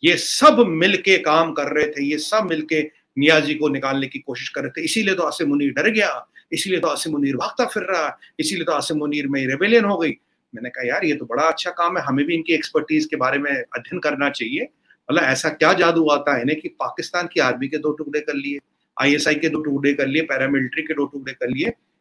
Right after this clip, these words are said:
इसमें एक खिलाड़ी मिसिंग है, संजय सर। नदीम अंजुम का कोई स्टेटमेंट नहीं आता, कहीं फोटो नहीं आ रही उसकी, वो है या निकल गया?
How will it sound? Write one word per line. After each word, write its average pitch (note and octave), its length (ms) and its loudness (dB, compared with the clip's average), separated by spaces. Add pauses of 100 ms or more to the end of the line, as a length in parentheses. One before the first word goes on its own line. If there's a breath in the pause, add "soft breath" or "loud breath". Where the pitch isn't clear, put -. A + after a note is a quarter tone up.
(160)
इसमें G#3+ 480 2
एक F3 260 6
खिलाड़ी F#3 380 2
मिसिंग G3 280 -2
है, C4+ 60 -2
संजय G#3 300 -10
सर। - 220 -20 (580)
नदीम F#3 360 6
अंजुम D#3 420 2
का A2 140 -2
कोई E3+ 300 0
स्टेटमेंट G3 460 -6
नहीं G3 100 -6
आता, E3 240 -6
कहीं E3+ 380 2
फोटो F#3 380 2
नहीं G3+ 220 4
आ G#3+ 80 4
रही D3+ 140 4
उसकी, C3 260 0
वो D#3+ 240 4
है F#3+ 160 10
या C#4 80 8
निकल A3+ 300 6
गया? F3+ 300 2